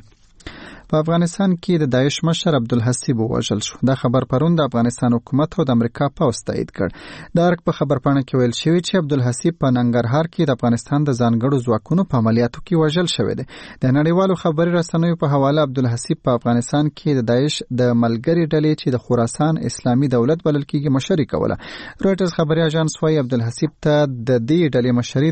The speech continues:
د حافظ سید خان تر وژل کېدو وروسته سپارل شوې وه. حافظ سید خان د امریکایي ځواکونو د بې پایلټ الوتکې په حمله کې وژل شوی. د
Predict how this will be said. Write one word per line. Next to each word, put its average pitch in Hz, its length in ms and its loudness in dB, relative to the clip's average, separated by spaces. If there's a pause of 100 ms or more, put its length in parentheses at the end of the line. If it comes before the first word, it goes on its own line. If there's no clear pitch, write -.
د 120 100 -2
حافظ 120 400 -2
سید 120 240 -2
خان 147 240 0
تر 120 140 2
وژل 117 280 -2
کېدو 127 280 0
وروسته 165 340 -2
سپارل 117 420 -2
شوې 110 200 0
وه. 123 80 -2 (400)
حافظ 117 280 -2
سید - 220 -2
خان 175 200 2
د 156 100 2
امریکایي 127 420 0
ځواکونو 143 400 0
د 139 140 0
بې 120 180 -2
پایلټ 139 280 2
الوتکې 113 460 0
په 117 100 2
حمله 113 280 2
کې - 140 -6
وژل 135 320 0
شوی. 110 180 0 (400)
د - 40 -6